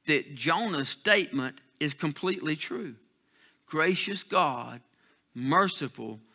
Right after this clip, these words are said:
slow to anger, of great kindness, and repenteth thee of evil.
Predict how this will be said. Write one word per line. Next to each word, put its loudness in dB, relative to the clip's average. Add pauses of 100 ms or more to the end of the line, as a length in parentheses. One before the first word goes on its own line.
(160)
slow -4
to -4
anger, 0 (280)
of -2
great 0
kindness, 0 (300)
and 4
repenteth 0
thee -4 (440)
of -6
evil. -2